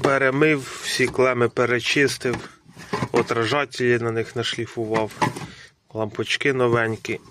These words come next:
Ну, коротше, перебрав, щоб тільки поставив і все. Не, не було ніякого окислення, не замикання. А це поки стартер в роботі, ну,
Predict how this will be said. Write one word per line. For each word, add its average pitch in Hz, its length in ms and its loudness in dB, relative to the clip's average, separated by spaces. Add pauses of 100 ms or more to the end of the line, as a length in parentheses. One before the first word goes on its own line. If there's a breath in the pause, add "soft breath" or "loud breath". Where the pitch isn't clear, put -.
(180)
Ну, 143 160 -8
коротше, 123 320 2
перебрав, 123 560 0
щоб - 180 0
тільки 117 240 0
поставив 120 580 0
і 101 100 -8
все. 98 340 -6 (200)
Не, 110 80 -6 (680 loud breath)
не 113 160 0
було 113 300 4
ніякого 107 600 -4
окислення, 110 680 -4
не 107 140 -6
замикання. 107 680 -4 (720 loud breath)
А 143 120 0
це 185 120 2
поки 151 260 0
стартер 151 520 4
в 135 80 4
роботі, 151 600 4 (1400 loud breath)
ну, 131 300 -2